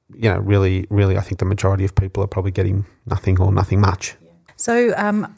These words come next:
Speaker 2: there's one more thing we want to talk about, and that is that there's new advice from atagi about the flu vaccine and the covid vaccine.
Speaker 1: Yeah, so I didn't know this until we looked into this, but they're now saying that it's okay to have a, a seven, not a fourteen-day gap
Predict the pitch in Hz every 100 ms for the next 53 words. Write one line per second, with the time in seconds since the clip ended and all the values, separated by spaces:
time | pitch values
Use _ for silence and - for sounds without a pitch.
0 | _ - 208 214 185 214 269 220 196 208
1 | 208 208 - 196 190 170 180 180 175 180
2 | 180 175 156 202 277 - 180 180 180 180
3 | 180 170 170 156 - 170 170 - 180 196
4 | 190 170 170 165 - 170 160 - 170 175
5 | 160 165 156 156 160 - 170 170 165 -
6 | 160 151 147 135 151 147 151 151 - 151
7 | - 160 _ _ _ - 147 131 165 247
8 | 135 117 131 110 101 101 107 101 104 135
9 | 120 92 98 - 101 - 104 101 110 120
10 | - 95 92 98 95 95 95 95 92 90
11 | 87 90 98 - 101 - 110 101 92 92
12 | 95 - 90 - 104 107 95 92 - -